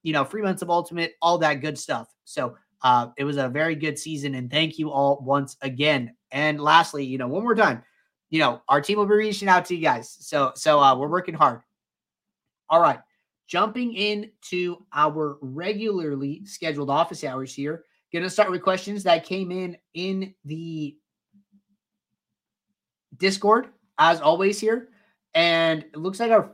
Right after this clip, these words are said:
first question came from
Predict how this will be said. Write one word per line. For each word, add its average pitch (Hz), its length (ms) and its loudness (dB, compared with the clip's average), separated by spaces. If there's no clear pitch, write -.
first 226 460 0
question 165 840 -4
came 202 600 -4
from 151 1000 0